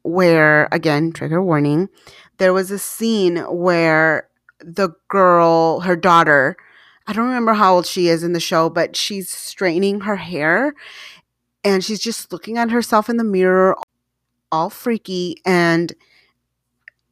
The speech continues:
she puts the, um, straightener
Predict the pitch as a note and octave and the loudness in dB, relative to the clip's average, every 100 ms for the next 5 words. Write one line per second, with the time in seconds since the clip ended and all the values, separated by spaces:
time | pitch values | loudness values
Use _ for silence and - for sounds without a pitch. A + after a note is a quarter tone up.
0 | _ - - G3 G3 F3+ F3 - - E3 | _ -10 -8 -8 -4 -4 -4 -14 -16 -8
1 | F#3+ F3+ F3 E3 D#3 - _ - E3+ E3 | -6 -4 -4 -6 -8 -14 _ 0 2 2
2 | E3 D3+ - _ _ _ _ _ - - | 0 -4 -6 _ _ _ _ _ -8 -2
3 | G#3+ B3 E3 C#3 | 0 4 4 4